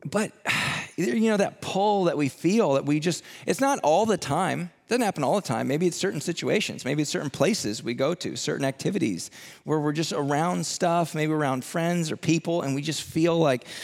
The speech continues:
you know, I, maybe, is there a way that I could get over there and stay over here? <laughs> You know, is there a way that I can kind of enjoy this and not actually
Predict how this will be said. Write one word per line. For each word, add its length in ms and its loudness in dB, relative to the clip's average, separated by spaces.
you 120 0
know, 340 2
I, 140 -4
maybe, 460 2
is 120 -2
there 120 -2
a 60 0
way 160 2
that 160 4
I 60 0
could 200 -2
get 120 4
over 240 2
there 360 2
and 200 -2
stay 220 0
over 180 0
here? 360 4
<laughs> 60 -8
You 100 2
know, 140 4
is 160 4
there 100 4
a 60 4
way 180 4
that 100 4
I 120 2
can 160 -2
kind 260 -2
of 260 -2
enjoy 440 4
this 340 2
and 260 0
not 180 4
actually 560 0